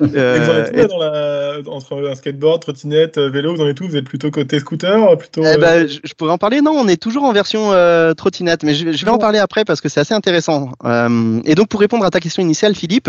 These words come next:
Speaker 2: euh, pour transformer la contrainte en valeur, j'ai repris,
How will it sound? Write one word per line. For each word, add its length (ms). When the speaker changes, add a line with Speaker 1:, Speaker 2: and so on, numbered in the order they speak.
Speaker 2:
euh, 300
pour 180
transformer 340
la 80
contrainte 340
en 60
valeur, 280
j'ai 120
repris, 460